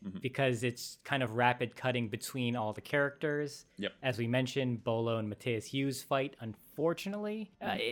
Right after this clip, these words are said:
Speaker 2: it's, it's okay of a fight, but you, you were expecting it to be Billy and Matthias
Speaker 1: Yeah.
Speaker 2: Hues, which is
Speaker 1: I
Speaker 2: a real big shame.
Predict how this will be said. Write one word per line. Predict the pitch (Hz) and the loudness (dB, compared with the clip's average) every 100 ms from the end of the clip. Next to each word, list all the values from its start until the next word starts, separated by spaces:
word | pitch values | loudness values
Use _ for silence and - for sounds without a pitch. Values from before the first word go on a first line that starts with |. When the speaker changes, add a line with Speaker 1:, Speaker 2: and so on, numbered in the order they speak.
| 98 | -2
Speaker 2:
it's, | 247 277 | -2 -2
it's | 285 | 0
okay | 392 294 202 214 | 0 4 6 8
of | 143 | 6
a | 127 | 2
fight, | 180 190 - - | 4 4 2 0
but | 151 | 0
you, | 135 151 156 151 - | 0 0 0 -2 -8
you | 165 165 | -6 -2
were | 165 170 | 2 2
expecting | 165 - - 165 170 160 | 2 -2 2 2 4 0
it | 160 | 0
to | - | 0
be | 143 151 | 0 0
Billy | 123 147 156 107 - - | 2 2 2 -2 -6 -6
and | 117 | -6
Matthias | 113 113 101 | -4 -2 2
Speaker 1:
Yeah. | 95 | 2
Speaker 2:
Hues, | 104 98 - - | 0 -8 -16 -8
which | 127 123 | -6 -4
is | 123 113 | -2 0
Speaker 1:
I | 165 | 0
Speaker 2:
a | 127 | -2
real | 110 127 131 | -2 -2 0
big | 135 117 | -2 -4
shame. | - 143 110 | -4 -6 -6